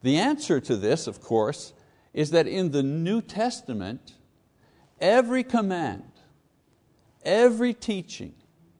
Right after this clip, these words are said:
and every example, and every reference to the leadership of the church always refers to men. Always.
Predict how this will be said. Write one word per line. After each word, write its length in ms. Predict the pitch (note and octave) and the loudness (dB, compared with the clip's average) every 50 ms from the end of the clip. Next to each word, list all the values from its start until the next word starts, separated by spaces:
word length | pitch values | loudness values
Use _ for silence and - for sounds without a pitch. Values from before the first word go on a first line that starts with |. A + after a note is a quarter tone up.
| _ _ _ _ _ _ _ | _ _ _ _ _ _ _
and 240 | C3+ C#3+ C#3+ - - - - | -4 -4 -4 -4 -6 -10 0
every 440 | - F#3+ A3+ B3+ C4+ A#3+ A#3+ C4 B3 | 4 4 4 4 2 0 -2 -4 -4
example, 1000 | - - F3 E3 C3 A2+ G#2+ B2+ D#3 D#3+ F3+ F#3+ - - - - - - - _ _ _ _ _ _ _ _ _ _ _ _ _ _ _ - | 0 0 0 0 0 -4 -2 -2 0 0 0 -2 -4 -6 -10 -10 -10 -12 -18 _ _ _ _ _ _ _ _ _ _ _ _ _ _ _ -2
and 180 | D3+ D3+ C#3+ - | -2 -2 -2 0
every 460 | - F3 A3 B3+ C4 A#3+ B3 C4+ B3+ A3 | 0 2 2 4 2 2 0 0 0 0
reference 920 | E3 D3+ E3 F#3+ A#3+ C4 B3+ - - E3+ A2 F2+ - - - - - - _ _ _ | 2 4 4 6 4 4 2 -2 -6 -6 -6 -8 -8 -12 -16 -16 -16 -18 _ _ _
to 160 | - D3+ D3 | -2 -2 0
the 160 | B2+ B2 A2+ | 2 2 0
leadership 600 | G#2+ A2 C#3+ G#3 A#3 B3 G#3+ - - A3 G3+ G3 - | 2 2 0 0 0 -2 -4 -4 -2 -2 0 2 0
of 180 | D3+ D3 C3 | 0 0 0
the 80 | A#2+ A#2 | -4 -6
church 640 | - - - - G3 E3 A2+ F#2+ - - - - _ _ _ _ _ _ | -6 -8 -6 -4 -4 -2 -4 -6 -8 -16 -20 -20 _ _ _ _ _ _
always 800 | F3+ G#3+ B3 C#4 C#4 B3+ F#3+ C3+ G#2+ F2 E2 F#2 G#2 A#2 - | 2 6 6 6 6 6 2 -2 -4 -4 -2 -4 -6 -6 -8
refers 680 | B2 C#3 C#3+ - - C3 A#2 G#2+ A2 A2+ - - - - _ _ _ _ _ _ | -8 -8 -8 -6 -4 -2 0 0 0 -2 -6 -12 -20 -20 _ _ _ _ _ _
to 140 | - F#3 | -8 -6
men. 340 | F#3 G3 C4 D4 A#3+ - - - - _ _ _ _ _ _ _ _ | -6 -4 -4 -4 -6 -8 -10 -14 -18 _ _ _ _ _ _ _ _
Always. 760 | - E3 G#3+ B3+ C4 A3+ F3 B2 G2 F#2 - - - - | 0 2 4 4 4 2 0 -2 -4 -4 -10 -16 -20 -20